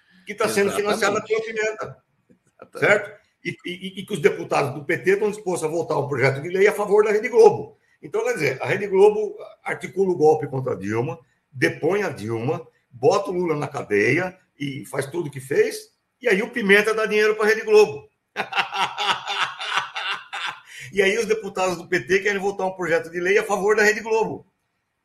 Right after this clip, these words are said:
Speaker 2: Foi,
Speaker 1: Como é que
Speaker 2: foi
Speaker 1: você vai
Speaker 2: retirado
Speaker 1: fazer?
Speaker 2: esse projeto, ma-, ma-, ma-, mas pode
Speaker 1: Não
Speaker 2: voltar.
Speaker 1: foi retirado
Speaker 2: Até
Speaker 1: coisa
Speaker 2: momento.
Speaker 1: nenhuma.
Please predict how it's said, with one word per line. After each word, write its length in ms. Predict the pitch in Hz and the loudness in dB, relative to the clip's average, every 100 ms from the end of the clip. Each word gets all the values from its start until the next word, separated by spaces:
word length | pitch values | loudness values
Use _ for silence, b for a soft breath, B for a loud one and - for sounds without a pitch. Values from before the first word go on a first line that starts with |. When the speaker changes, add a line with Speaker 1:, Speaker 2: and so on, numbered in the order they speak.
| _ | _
Speaker 2:
Foi, 180 | _ 170 | _ 0
Speaker 1:
Como 120 | 185 | 0
é 20 | 180 | 2
que 60 | |
Speaker 2:
foi 100 | 190 | 2
Speaker 1:
você 60 | 202 | 4
vai 100 | 220 | 4
Speaker 2:
retirado 360 | - 190 175 196 | 2 2 4 4
Speaker 1:
fazer? 120 | 180 | 2
Speaker 2:
esse 160 | 170 - | -2 -4
projeto, 640 | 156 135 135 160 185 196 | -2 0 0 -2 -4 -12
ma-, 240 | 196 196 156 | -8 -8 -6
ma-, 180 | 160 | -8
ma-, 480 | 143 127 107 120 127 | -10 -14 -14 -10 -10
mas 400 | 101 123 131 139 | -10 -6 -6 -6
pode 280 | - 151 147 | -6 -6 -2
Speaker 1:
Não 80 | 123 | -2
Speaker 2:
voltar. 240 | 143 143 | 0 0
Speaker 1:
foi 80 | 143 | 0
retirado 420 | 175 - 143 147 | 0 -2 -2 -2
Speaker 2:
Até 100 | - | -2
Speaker 1:
coisa 240 | 160 180 196 | -6 -8 -8
Speaker 2:
momento. 160 | 202 | -8
Speaker 1:
nenhuma. 200 | 135 95 | -8 -10